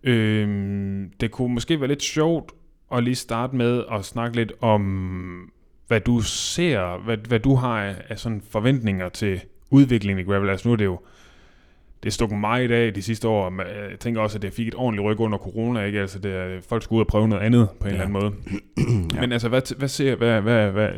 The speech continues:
Speaker 1: hvad ser du der for dig? Nu kan jeg se, U C I har jo også begyndt at lave noget, noget World
Speaker 2: Ja.
Speaker 1: Cup, øh,
Speaker 2: Ja.
Speaker 1: øh, gravel.
Speaker 2: Ja. Og de har jo forsøgt lidt før, også med det her amatørverdensmesterskab, ikke?
Speaker 1: Mhm.
Speaker 2: Øhm, som også har været en succes, men som måske er stagneret lidt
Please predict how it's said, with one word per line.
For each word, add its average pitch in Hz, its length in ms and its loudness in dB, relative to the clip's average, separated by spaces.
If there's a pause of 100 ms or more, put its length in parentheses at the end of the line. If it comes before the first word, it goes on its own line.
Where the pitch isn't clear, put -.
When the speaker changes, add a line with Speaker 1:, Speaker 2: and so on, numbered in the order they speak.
Speaker 1:
hvad 120 100 4
ser 123 200 6
du 127 180 8
der 92 340 2
for 117 160 2
dig? 98 100 0
Nu - 280 -12
kan 123 80 -2
jeg 117 80 0
se, 123 220 2
U 123 100 0
C 110 80 0
I 131 120 6
har 104 100 4
jo 95 60 4
også 117 180 2
begyndt 107 240 2
at 92 60 -2
lave 101 160 0
noget, 87 280 -2 (160)
noget 101 180 -6
World 98 120 2
Speaker 2:
Ja. 95 60 -2
Speaker 1:
Cup, 104 240 0
øh, 87 340 -8 (280)
Speaker 2:
Ja. 101 120 -2 (420)
Speaker 1:
øh, 95 160 -6
gravel. 104 300 -2 (460)
Speaker 2:
Ja. 104 100 0 (840)
Og 95 480 4
de 104 100 2
har 98 160 4
jo 90 120 4
forsøgt 98 340 0
lidt 113 160 -2
før, 123 220 6
også 85 360 0
med 92 100 2
det 98 120 2
her 98 100 2
amatørverdensmesterskab, 80 1400 -2
ikke? 92 200 -10
Speaker 1:
Mhm. 117 280 0
Speaker 2:
Øhm, 76 760 -6
som 80 260 -8
også 104 240 -2
har 110 80 0
været 104 120 2
en 92 80 -4
succes, 113 420 -2 (140)
men 87 280 -4
som 85 200 -4
måske 82 460 -2
er 80 60 0
stagneret 90 540 -2
lidt 98 280 -6